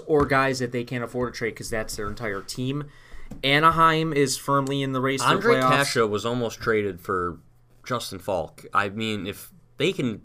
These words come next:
Speaker 2: swing a deal for Kasha, that'd be great.
Speaker 1: But I just, I don't know if any of these, if we'd be signing a
Speaker 2: Edmonton,
Speaker 1: player back
Speaker 2: probably
Speaker 1: from
Speaker 2: not
Speaker 1: you guys.
Speaker 2: trading anyone.
Speaker 1: No.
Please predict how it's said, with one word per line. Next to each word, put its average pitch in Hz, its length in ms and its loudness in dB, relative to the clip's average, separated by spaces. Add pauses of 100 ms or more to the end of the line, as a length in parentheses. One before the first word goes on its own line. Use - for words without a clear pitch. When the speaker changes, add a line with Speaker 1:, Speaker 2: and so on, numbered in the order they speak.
Speaker 2:
swing 135 320 -2
a 113 40 -2
deal 110 240 -4
for 104 140 -8
Kasha, 104 560 -4
that'd 95 220 -6
be 80 260 -10 (720)
great. 101 420 -2 (440)
Speaker 1:
But 180 180 6
I 214 140 8
just, 220 260 0 (100)
I 185 140 6
don't 202 180 4
know 180 300 2
if 156 240 0
any 160 160 0
of 156 60 0
these, 147 200 -2
if 147 200 -2 (200)
we'd 156 200 -4
be 139 80 -2
signing 147 260 4
a - 20 2
Speaker 2:
Edmonton, 180 240 0
Speaker 1:
player - 200 2
back 117 120 4
Speaker 2:
probably 147 220 8
Speaker 1:
from 147 80 4
Speaker 2:
not 139 60 6
Speaker 1:
you 107 40 -8
guys. 107 60 -6
Speaker 2:
trading 110 340 2
anyone. 101 560 -4 (260)
Speaker 1:
No. 113 420 0